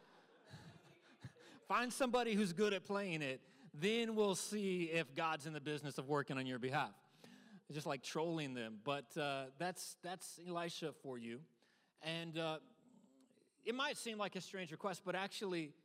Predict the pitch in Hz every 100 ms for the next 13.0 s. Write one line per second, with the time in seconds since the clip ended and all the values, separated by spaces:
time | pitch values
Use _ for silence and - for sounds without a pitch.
0 | _ _ - 180 170 - 151 147 131 139
1 | 123 117 - 113 101 _ 110 110 - 110
2 | 98 - _ _ _ _ - 104 104 101
3 | 98 - _ - 208 240 226 240 311 233
4 | 220 240 - 214 208 - 180 151 156 -
5 | 175 156 156 147 151 233 165 113 - _
6 | _ _ _ _ _ _ _ - - 196
7 | 202 208 175 202 180 151 107 175 202 175
8 | 143 143 _ _ _ _ - 151 147 139
9 | 123 151 147 143 147 156 101 - _ _
10 | _ _ _ _ _ _ _ 165 196 202
11 | 170 196 160 147 117 185 190 156 139 -
12 | _ - 151 147 - 139 131 180 120 92